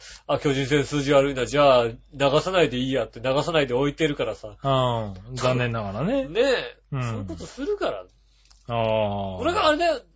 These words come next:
Speaker 1: に、日テレみたいにさ、
Speaker 2: うん。
Speaker 1: ねえ、他の番組がね、十五パーセント取るんであれば、
Speaker 2: うん。
Speaker 1: ね、巨人戦流せないけど、
Speaker 2: <laughs> そ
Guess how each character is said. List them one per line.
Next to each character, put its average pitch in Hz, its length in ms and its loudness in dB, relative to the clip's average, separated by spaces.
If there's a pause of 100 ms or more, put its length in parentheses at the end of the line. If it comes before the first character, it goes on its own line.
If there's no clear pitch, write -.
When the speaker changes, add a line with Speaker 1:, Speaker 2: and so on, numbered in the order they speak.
(120)
Speaker 1:
に、 208 320 -10
日 220 180 -10
テ 311 120 -8
レ 311 80 -2
み 302 100 -4
た 294 120 4
い 226 40 -2
に 180 80 -2
さ、 151 400 4
Speaker 2:
う 123 300 -2
ん。 - 20 -16
Speaker 1:
ね 208 80 0
え、 131 340 -2 (140)
他 170 180 0
の 262 80 2
番 262 180 4
組 254 120 -6
が 240 120 4
ね、 233 260 2
十 180 180 -4
五 247 140 2
パ 269 100 6
ー 254 60 4
セ 269 80 2
ン - 20 0
ト 262 80 6
取 240 160 6
る 262 60 2
ん 240 40 0
で 247 60 6
あ 285 60 8
れ 311 100 8
ば、 269 340 6 (460)
Speaker 2:
う - 20 -20
ん。 180 40 -4
Speaker 1:
ね、 220 100 2
巨 180 140 0
人 196 100 0
戦 180 100 0
流 175 200 8
せ - 100 4
な 240 120 8
い 180 60 6
け 151 80 6
ど、 156 340 10
Speaker 2:
<laughs> - 20 -18
そ - 120 -14